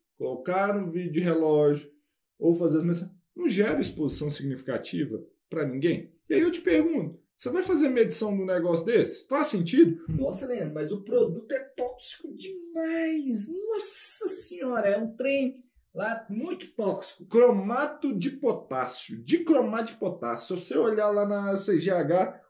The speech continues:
Speaker 1: o limite do dicromato de potássio é um número tão pequeno que eu não consigo nem ler ele.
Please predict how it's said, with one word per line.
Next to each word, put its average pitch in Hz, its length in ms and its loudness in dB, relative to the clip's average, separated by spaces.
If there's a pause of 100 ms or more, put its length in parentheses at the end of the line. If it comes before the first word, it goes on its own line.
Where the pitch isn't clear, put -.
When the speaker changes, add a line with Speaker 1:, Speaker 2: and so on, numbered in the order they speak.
(160)
Speaker 1:
o 233 100 -2
limite 220 540 0
do 208 120 -6
dicromato 180 600 -4
de - 60 -12
potássio 165 720 -2 (220)
é - 80 -2
um 220 140 4
número 233 320 0
tão 262 240 0
pequeno 240 420 -4
que 285 80 -4
eu 269 40 0
não 240 80 -10
consigo 254 440 -2
nem 392 220 0
ler 220 180 10
ele. 143 380 4